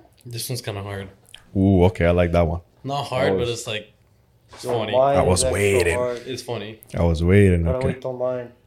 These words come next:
Speaker 3: I think mine's gonna beat it all.
Speaker 2: Oh, that's fucked up. All right, who's going first?
Speaker 1: I'll go first.
Speaker 2: Okay.
Speaker 1: I went first last time. I'll go first. I'll go first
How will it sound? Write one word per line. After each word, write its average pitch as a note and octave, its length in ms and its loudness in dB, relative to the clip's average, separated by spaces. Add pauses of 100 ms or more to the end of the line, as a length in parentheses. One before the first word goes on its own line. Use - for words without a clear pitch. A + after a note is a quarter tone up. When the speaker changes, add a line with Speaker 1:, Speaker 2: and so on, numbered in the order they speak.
(140)
Speaker 3:
I A#2+ 60 -10
think A#2+ 240 -14
mine's A#2+ 260 -10
gonna A#2 240 -18
beat A#2+ 220 -18
it A#2 80 -16
all. A#2 200 -18 (4000)
Speaker 2:
Oh, - 40 -20 (640)
that's - 220 -18
fucked - 340 -20
up. - 60 -20 (280)
All - 80 -6
right, - 240 -8
who's A2 160 -4
going F2+ 160 -2
first? - 360 -12 (760)
Speaker 1:
I'll C#3 140 -6
go A#2+ 120 -4
first. G2+ 260 -10
Speaker 2:
Okay. A#2 280 -2
Speaker 1:
I A#2 80 -8
went A#2+ 240 -10
first A2+ 200 -14
last G#2+ 220 -12
time. G#2+ 140 -14
I'll G#2+ 140 -14
go G#2 60 -16
first. - 400 -20
I'll B2+ 160 -12
go B2+ 120 -10
first G#2 300 -16